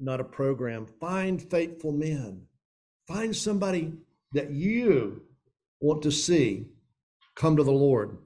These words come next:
Participate in a group, an individual work, not just an individual.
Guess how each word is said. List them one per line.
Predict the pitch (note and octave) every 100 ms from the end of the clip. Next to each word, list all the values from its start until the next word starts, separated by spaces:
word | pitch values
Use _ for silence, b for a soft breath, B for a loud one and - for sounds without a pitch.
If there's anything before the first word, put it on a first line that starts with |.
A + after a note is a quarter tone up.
| b b b b
Participate | D#3+ G#3 A3 G#3 G3+ G3 F3
in | E3+
a |
group, | C#3 F3 F#3 D3
an |
individual | D#3 E3+ D#3+ E3+ E3 D3+
work, | F3 D#3 C#3
not | D3 D#3+
just | C#3+ -
an | D#3
individual. | D#3 D#3 C#3+ E3 F#3 - A2+ G2+ F#2+